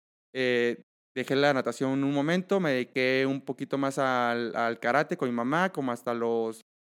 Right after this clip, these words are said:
seis años, por así decirlo. Estuve en karate con mi mamá.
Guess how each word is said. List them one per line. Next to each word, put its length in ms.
seis 200
años, 240
por 160
así 160
decirlo. 500
Estuve 380
en 100
karate 300
con 80
mi 80
mamá. 360